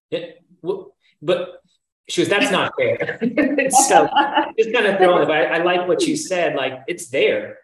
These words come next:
It, it's sitting there as a gift. And yeah, if there was a gift under the Christmas tree and no one ever opened it, you're like, "Well, what, what's the point of the person, you know,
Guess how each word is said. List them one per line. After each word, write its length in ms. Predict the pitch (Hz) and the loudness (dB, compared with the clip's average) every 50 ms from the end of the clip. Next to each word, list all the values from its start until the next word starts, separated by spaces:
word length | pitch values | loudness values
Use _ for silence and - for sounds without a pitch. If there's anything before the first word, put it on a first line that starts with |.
| _ _ - | _ _ -6
It, 160 | 143 147 143 143 | -6 -4 -4 -4
it's 180 | 139 - - - | -6 -6 -6 -6
sitting 200 | 185 190 208 202 | -4 -4 -4 -4
there 140 | 170 139 127 | -2 -2 -4
as 120 | 123 117 123 | -4 -6 -8
a 40 | 120 | -10
gift. 280 | 117 175 170 156 - | -8 -8 -8 -8 -8
And 160 | 135 127 131 135 | -10 -14 -12 -10
yeah, 380 | 165 185 180 143 117 113 - - - | -10 -10 -8 -10 -10 -12 -14 -16 -18
if 140 | 127 - - | -18 -14 -10
there 100 | 139 139 | -8 -8
was 140 | 135 120 | -8 -8
a 40 | 123 | -8
gift 240 | 113 135 147 143 147 | -8 -8 -8 -6 -8
under 160 | 147 135 131 | -12 -10 -10
the 100 | - 123 | -12 -12
Christmas 460 | 117 - 139 151 - - 208 185 - - | -12 -10 -10 -10 -10 -10 -12 -12 -12 -12
tree 300 | - 139 127 123 120 120 113 | -12 -10 -10 -8 -8 -8 -10
and 200 | 117 120 120 120 | -10 -12 -16 -16
no 100 | 127 135 | -16 -14
one 120 | 139 135 | -12 -10
ever 180 | 139 131 120 123 | -10 -8 -8 -6
opened 340 | 135 175 180 - 202 - 135 | -6 -6 -6 -8 -12 -10 -10
it, 200 | 123 117 117 117 | -10 -10 -10 -12
you're 100 | 117 117 | -16 -18
like, 100 | 117 120 | -16 -14
"Well, 300 | 127 120 120 120 120 - _ _ _ _ _ _ _ _ _ _ _ _ _ _ _ _ _ _ | -14 -14 -14 -14 -16 -20 _ _ _ _ _ _ _ _ _ _ _ _ _ _ _ _ _ _
what, 180 | - 147 139 147 | -20 -20 -20 -16
what's 180 | 156 156 151 | -16 -14 -12
the 80 | - 156 | -12 -12
point 240 | 151 - 160 151 147 | -10 -10 -10 -10 -10
of 60 | 143 | -10
the 40 | 147 | -8
person, 560 | 151 147 147 - 151 139 135 135 139 139 139 | -8 -8 -8 -8 -10 -16 -16 -18 -20 -20 -18
you 80 | 135 120 | -16 -14
know, 240 | 107 110 113 113 | -14 -14 -14 -16